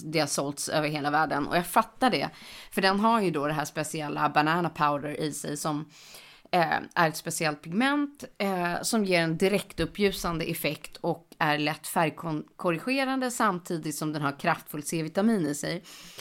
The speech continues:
Som gör att den fungerar nästan som en primer under ögat ibland. Många har den som bara en concealer samtidigt som den då är en effektiv,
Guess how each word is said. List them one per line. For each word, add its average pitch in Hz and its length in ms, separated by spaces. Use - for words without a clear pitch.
Som 190 220
gör 220 300
att 170 160
den 165 360
fungerar 175 480
nästan 202 360
som 185 180
en 165 100
primer 233 600
under 190 340
ögat 175 460
ibland. 202 520
Många 208 360
har 165 220
den 160 520
som 180 260
bara 190 380
en 214 120
concealer 170 640
samtidigt 180 720
som 165 180
den 156 120
då 151 120
är 151 160
en 160 140
effektiv, 151 840